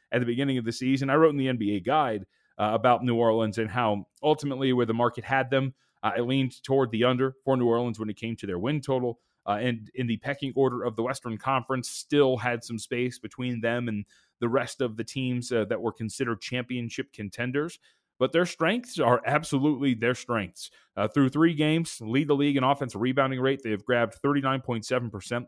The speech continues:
of their missed attempts. Uh, their offensive rating right now in non-garbage time minutes, one twenty point four,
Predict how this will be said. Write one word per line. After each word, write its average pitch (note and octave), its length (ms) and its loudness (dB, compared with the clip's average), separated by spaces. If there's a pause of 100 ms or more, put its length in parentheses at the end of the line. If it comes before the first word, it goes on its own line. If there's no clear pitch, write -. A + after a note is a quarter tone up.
(140)
of A2+ 120 -2
their A#2+ 100 0
missed A#2+ 260 -4
attempts. B2+ 440 -6 (340)
Uh, G2+ 100 -2
their A2+ 240 6
offensive C3 560 4
rating C3 340 4
right C3 200 4
now C3 220 0
in A#2 80 0
non-garbage A#2 600 2
time A#2+ 200 -2
minutes, A#2+ 260 -6
one A#2 300 0
twenty B2+ 280 -6
point A#2 300 -6
four, A#2+ 320 0